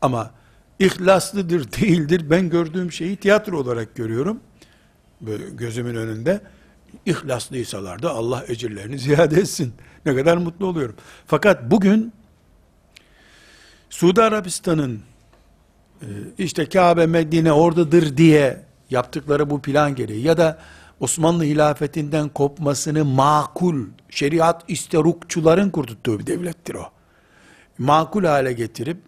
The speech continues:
"Ulan daha iyi lan, Abdülhamit'ten daha iyi bir devlet kurdu adamlar."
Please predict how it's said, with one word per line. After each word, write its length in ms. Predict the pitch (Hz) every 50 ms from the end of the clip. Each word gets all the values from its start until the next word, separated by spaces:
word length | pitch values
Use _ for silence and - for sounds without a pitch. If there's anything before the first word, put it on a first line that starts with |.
| _ _ _ _ -
"Ulan 220 | 120 123 120 123
daha 240 | 127 143 175 202 220
iyi 140 | 208 190 175
lan, 180 | 175 196 208 214
Abdülhamit'ten 680 | - 156 - - 190 185 185 185 190 - - 226 220 220
daha 220 | 247 254 254 254
iyi 80 | 254 254
bir 60 | 247
devlet 280 | 247 240 233 226 214 -
kurdu 220 | - 202 175 190
adamlar." 400 | 175 151 156 147 139 131 110 -